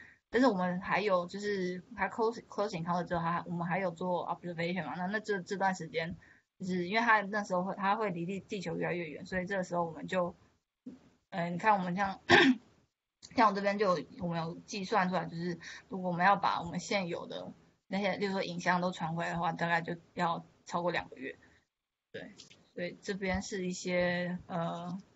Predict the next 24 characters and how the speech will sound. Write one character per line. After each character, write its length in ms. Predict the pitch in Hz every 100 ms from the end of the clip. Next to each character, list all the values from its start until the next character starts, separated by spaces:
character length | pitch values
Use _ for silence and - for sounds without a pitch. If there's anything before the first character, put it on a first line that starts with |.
| _
可 120 | 214
以 60 | 185
衡 220 | 175 165
量 200 | 170 160
的 80 | 170
数 280 | - 185 175
值。 300 | - 262 185 - - - - _ _ _ _ _ -
对， 100 | 185
然 140 | 185
后 120 | 214
这 140 | 226 240
边 260 | 226 226
是， 520 | 247 226 208 180 185 - - _ _ _ _ _ _
呃， 80 | -
不 60 | 190
过 100 | 247
这 120 | 254
边 140 | 240
开 120 | 247 226
始 60 |
就 80 | 185
不 80 | 180
是 60 |
我， 240 | 185 175